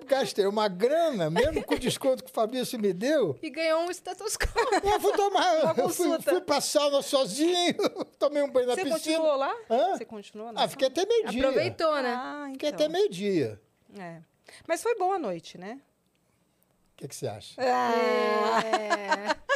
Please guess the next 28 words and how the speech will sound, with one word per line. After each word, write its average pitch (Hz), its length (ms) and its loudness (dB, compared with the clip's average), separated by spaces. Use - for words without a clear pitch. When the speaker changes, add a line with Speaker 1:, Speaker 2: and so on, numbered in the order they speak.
Speaker 1:
Não, 208 200 2
aí 277 220 2
foi, 165 500 0
aí, 175 540 -2
porque 208 1040 0
são 214 200 -8
coisas 196 480 -2
assim 160 440 -8
que 139 540 -6
acho 143 200 -12
que 170 80 -10
é 165 60 -4
o, 143 120 -6
é 147 60 -8
o 156 60 -6
destino, 127 640 -8
não 113 160 -8
é? 147 60 -10
Speaker 3:
Sim. 180 440 -12
Speaker 1:
É 131 60 -12
o 135 40 -10
destino. 120 720 -10
Quando 165 240 -10
você 143 380 -8
vê 120 180 -8
uma 127 160 -8
pessoa 123 340 -12
diferenciada 127 1120 -6